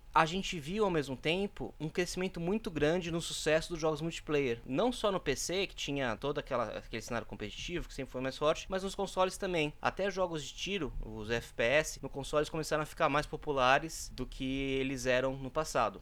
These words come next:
Então, até que dá pra entender um pouco o que o Frank Gibeau quis, quis fazer, mas você começou ali a pintar um cenário meio nu-, nebuloso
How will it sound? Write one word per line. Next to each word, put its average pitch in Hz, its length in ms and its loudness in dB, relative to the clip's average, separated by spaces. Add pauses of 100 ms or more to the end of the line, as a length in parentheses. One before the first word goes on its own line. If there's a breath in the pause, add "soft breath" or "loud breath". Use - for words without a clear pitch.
Então, 190 440 2
até 190 180 2
que 202 100 -2
dá 190 160 4
pra 196 120 -4
entender 160 340 0
um 156 80 0
pouco 127 480 0
o 131 80 -2
que 147 560 -4
o 113 160 -2
Frank 123 320 -2
Gibeau 117 240 -4
quis, - 640 -6 (100)
quis - 220 -6
fazer, 151 540 -2
mas 220 840 2
você 190 300 -4
começou 208 680 0
ali 202 460 -2
a 196 500 4
pintar 185 480 4
um 208 100 2
cenário 170 480 4
meio 156 220 0
nu-, 156 220 -2
nebuloso 147 1000 0